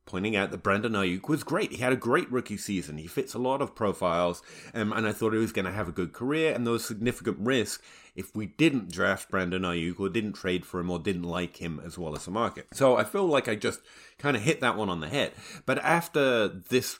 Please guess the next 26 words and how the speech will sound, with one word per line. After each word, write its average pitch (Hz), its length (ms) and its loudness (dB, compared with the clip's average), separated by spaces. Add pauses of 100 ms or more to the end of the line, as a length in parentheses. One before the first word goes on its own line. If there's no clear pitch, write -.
twenty 110 280 -2
twenty-one 92 460 -2
season, 175 460 -2
it's - 160 -10
not 135 160 -2
that - 120 -10
anyone's 107 320 -2
low, 113 300 4
because 107 240 -2
he 98 80 -2
did 117 300 0
come 92 220 -4
back 87 300 -4
and 90 80 -6
he's 82 120 -10
had 85 160 -6
some 85 120 -8
great 98 360 0
games, 87 300 -4
especially - 340 -2
the 80 60 -6
second 87 300 -8
half 80 240 -6
of 78 60 -10
the 85 100 -6
season, 165 420 -4